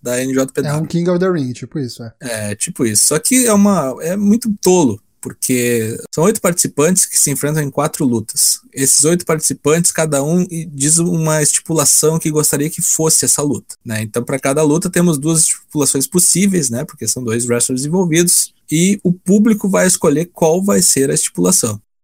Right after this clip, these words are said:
Speaker 1: E aí, os vencedores dessas lutas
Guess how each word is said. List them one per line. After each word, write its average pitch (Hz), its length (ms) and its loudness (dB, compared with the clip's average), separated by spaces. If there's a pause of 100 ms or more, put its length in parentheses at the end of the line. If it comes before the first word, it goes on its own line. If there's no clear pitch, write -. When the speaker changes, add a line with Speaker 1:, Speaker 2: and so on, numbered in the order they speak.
(100)
Speaker 1:
E 135 80 2
aí, 147 600 2
os 202 240 4
vencedores 127 600 2
dessas 123 360 0
lutas 127 680 0